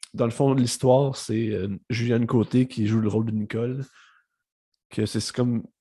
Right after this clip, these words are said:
son été. Puis je pense que la phrase qui résume mieux le film, c'est « C'est-tu vraiment ça notre été ? »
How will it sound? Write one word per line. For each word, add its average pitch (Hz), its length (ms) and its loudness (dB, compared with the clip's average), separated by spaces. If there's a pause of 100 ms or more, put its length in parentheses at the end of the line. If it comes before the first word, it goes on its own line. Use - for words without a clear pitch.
(280)
son 117 340 0
été. 110 440 2 (960)
Puis - 100 -14
je - 60 -4
pense 123 140 2
que 123 60 4
la 110 60 6
phrase 123 440 4
qui 120 140 0
résume 117 260 4
mieux 117 180 6
le 120 40 4
film, 120 340 0
c'est « 113 440 -4 (160)
C'est-tu - 220 -14
vraiment 117 320 2
ça - 100 -2
notre 113 200 -2
été ? » 127 320 -6